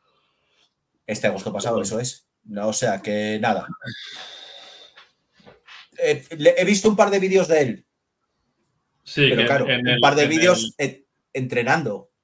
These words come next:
Speaker 1: Eh,
Speaker 2: en el,
Speaker 1: vale.
Speaker 2: en, en el
Speaker 1: También los
Speaker 2: esto de
Speaker 1: hago
Speaker 2: la,
Speaker 1: yo, así de bien.
Speaker 2: en, en, en el esto de la Combine, eh, clava un, un, un chute,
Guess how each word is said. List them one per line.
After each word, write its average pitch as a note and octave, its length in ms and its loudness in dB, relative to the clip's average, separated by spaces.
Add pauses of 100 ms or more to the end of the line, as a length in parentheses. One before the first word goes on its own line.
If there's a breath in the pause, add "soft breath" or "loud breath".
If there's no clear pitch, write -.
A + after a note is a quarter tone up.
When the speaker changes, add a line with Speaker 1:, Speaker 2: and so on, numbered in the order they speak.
(120)
Speaker 1:
Eh, A2+ 240 -2
Speaker 2:
en B2 140 -2
el, A#2+ 240 0
Speaker 1:
vale. A#2 440 -2
Speaker 2:
en, B2 300 -8 (180)
en A#2+ 180 -6
el A#2 100 -2
Speaker 1:
También C3+ 260 2
los D3 120 0
Speaker 2:
esto C#3 80 4
de C3+ 60 2
Speaker 1:
hago C3+ 160 4
Speaker 2:
la, B2+ 60 0
Speaker 1:
yo, B2 80 -4
así A2+ 200 -6
de A2 100 -4
bien. B2+ 160 -4
Speaker 2:
en, C3 200 0 (100)
en, C3 240 -4
en B2+ 140 -2
el B2+ 160 0
esto C#3+ 220 -2
de C#3+ 80 4
la C#3 160 4
Combine, C3+ 680 0 (920)
eh, A#2 840 -2 (240)
clava C3+ 260 4
un, C3+ 280 -2
un, B2 480 -6
un B2+ 580 -10
chute, C3+ 460 -6